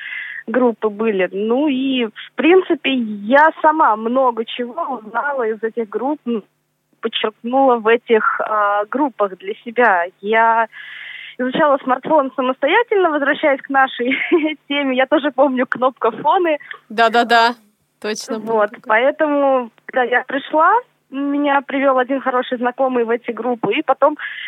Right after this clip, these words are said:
Speaker 1: как-то так случилось, что я влилась настолько, что стала <laughs> админом.
Speaker 2: Вообще, а есть ли ощущение того, что с появлением, а, ну, с какой-то более широкой доступностью веб-ресурсов,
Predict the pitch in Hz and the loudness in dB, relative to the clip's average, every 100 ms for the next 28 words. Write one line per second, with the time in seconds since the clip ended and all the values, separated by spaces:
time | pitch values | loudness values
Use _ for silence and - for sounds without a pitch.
0 | - 285 359 381 294 302 - 277 - 359 | 0 2 2 0 2 0 0 -6 -2 -2
1 | 349 - 262 269 277 262 254 254 247 233 | -2 -4 -6 0 0 0 -2 -2 -2 -4
2 | 233 277 311 302 - - 214 285 - 233 | -6 -6 -4 -6 -6 -6 -4 -4 0 2
3 | 254 269 262 254 247 - - - - 220 | 4 4 4 2 0 -4 -12 -12 -10 -6
4 | 226 226 240 220 214 _ _ _ _ _ | -4 -2 -2 -2 -6 _ _ _ _ _
5 | - - - - 233 - 320 370 349 247 | -20 -20 -10 -2 -2 0 2 4 2 2
6 | 262 269 269 262 254 240 359 466 - 285 | 4 4 4 2 0 -2 -2 -2 -6 -4
7 | 311 302 - 247 262 - 311 302 262 254 | 0 0 -2 -6 -6 -4 -2 -2 -2 -2
8 | 247 302 403 - 269 - - 247 233 294 | -2 -2 -2 -2 -10 -8 -8 -6 -4 -2
9 | 285 254 233 233 - - - - 226 226 | 0 0 -2 -6 -16 -20 -20 -6 0 2
10 | 226 247 269 - - - - 247 269 247 | 2 0 -2 -4 -12 -16 -10 -4 -4 -2
11 | 262 330 311 285 302 226 247 - 269 277 | -2 -2 -2 -4 -4 -6 -8 -8 -8 -6
12 | 269 - 262 269 262 262 240 240 254 269 | -6 -6 -4 -2 0 -2 -2 -2 -2 -4
13 | 254 262 247 254 - 254 | -6 -8 -8 -8 -4 -4